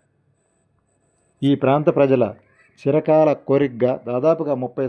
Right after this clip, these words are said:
సంవత్సరాల నుంచి మంగళగిరిలో వంద పడకల ఆసుపత్రి కావాలని ఇక్కడ ప్రజలు చాలామంది ఆందోళన చేస్తున్న ఫలితంగా ఎట్టకేలకు మంత్రి నారా లోకేష్ గారు గత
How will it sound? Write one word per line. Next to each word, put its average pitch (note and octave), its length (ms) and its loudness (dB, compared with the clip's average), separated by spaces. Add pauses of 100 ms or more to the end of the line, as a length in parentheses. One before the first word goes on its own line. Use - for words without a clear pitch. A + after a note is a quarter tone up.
సంవత్సరాల D3 400 -4
నుంచి D#3 200 -8 (120)
మంగళగిరిలో D3 540 -2
వంద C#3 220 -2
పడకల D3 320 -2
ఆసుపత్రి C3+ 420 -10
కావాలని C3 480 0 (400)
ఇక్కడ A#2 220 -8 (100)
ప్రజలు C3+ 320 -6 (100)
చాలామంది C3+ 520 -6 (1000)
ఆందోళన C#3+ 520 -6
చేస్తున్న C3 560 -8 (160)
ఫలితంగా C3+ 480 -6 (760)
ఎట్టకేలకు D3+ 680 -4 (480)
మంత్రి C#3 380 -6 (420)
నారా D3 240 2 (100)
లోకేష్ D#3 400 -4
గారు C#3 240 -2
గత B2+ 120 -10